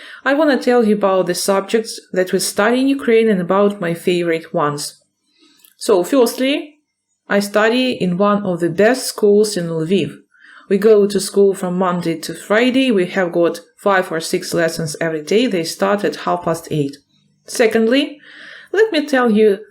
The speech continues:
something about the school building. Далі,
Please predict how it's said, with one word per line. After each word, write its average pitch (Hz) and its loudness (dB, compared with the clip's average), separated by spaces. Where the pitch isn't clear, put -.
something 233 2
about 196 2
the 185 2
school 185 0
building. 151 -2
Далі, 202 2